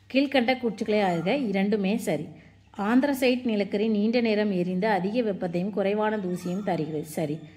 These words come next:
பெட்ரோலியத்திலிருந்து அதன் பகுதி பொருட்கள் பின்ன காய்ச்சி வடித்தல் மூலம் பிரித்தெடுக்கலாம். இதுவும் சரி. இதுதான் அன்றாட வாழ்வில் வேதியியல் பாடம். இப்போ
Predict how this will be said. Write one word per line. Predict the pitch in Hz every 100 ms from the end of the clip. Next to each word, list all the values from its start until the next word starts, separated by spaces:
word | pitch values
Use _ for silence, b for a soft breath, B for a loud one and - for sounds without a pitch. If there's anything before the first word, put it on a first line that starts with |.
| B B 214
பெட்ரோலியத்திலிருந்து | 214 214 277 285 269 247 220 220
அதன் | 208 202
பகுதி | 190 196 220
பொருட்கள் | 220 196 202 190
பின்ன | 202 202 240
காய்ச்சி | 233 196 202
வடித்தல் | 180 180 190 170
மூலம் | 180 277 -
பிரித்தெடுக்கலாம். | 202 185 175 156 139 - -
இதுவும் | 185 185 190 320 -
சரி. | - 180 156 - B B B -
இதுதான் | 196 196 208 240
அன்றாட | 190 185 214 208
வாழ்வில் | 185 175 180 294 392 - - 196
வேதியியல் | 185 196 196 190
பாடம். | 180 160 240 - - - - - B B - - - - - - - - -
இப்போ | 214 226 247